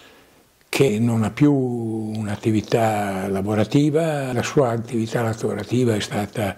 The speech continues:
un'attività nell'ambito della nautica a vela, e poi finalmente, oggi che non po-, posso non, non lavorare più,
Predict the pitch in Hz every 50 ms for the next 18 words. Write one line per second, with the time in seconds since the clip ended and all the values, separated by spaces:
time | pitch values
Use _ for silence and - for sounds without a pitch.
0 | - - - 131 120 113 113 - - 117 113 113 - 120 117 110 110 107 107 110
1 | 110 113 110 107 104 - 113 98 98 98 98 95 95 98 104 101 90 92 98 -
2 | 95 - 95 92 87 87 85 80 78 80 98 147 185 185 - - - - - -
3 | - - - - - - - _ _ - - - 151 147 - - 175 143 120 147
4 | 196 226 233 214 185 170 151 151 143 139 135 127 120 120 113 101 - - 131 123
5 | 139 175 165 139 139 151 165 170 160 - 208 185 135 117 120 120 113 123 117 117
6 | 117 110 110 101 101 - - 127 117 110 - - 147 135 117 - - 110 107 110
7 | 107 101 107 104 101 107 117 113 113 120 120 127 131 143 147 160 185 180 - 113
8 | 110 123